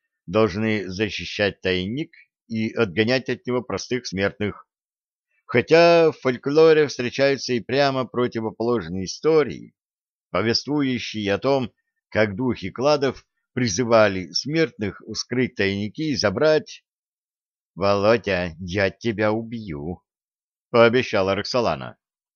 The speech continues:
«Продолжаем вскрытие аномалий», спохватился Уфимец. «Дальнейшее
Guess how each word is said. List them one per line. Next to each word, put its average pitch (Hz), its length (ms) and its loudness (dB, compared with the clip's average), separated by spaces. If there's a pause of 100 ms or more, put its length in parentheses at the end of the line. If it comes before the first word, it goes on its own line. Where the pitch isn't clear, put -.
(840)
«Продолжаем 165 640 6
вскрытие 147 460 -2
аномалий», 92 540 -2 (560)
спохватился 123 760 -4
Уфимец. 73 640 -10 (760)
«Дальнейшее 147 1120 2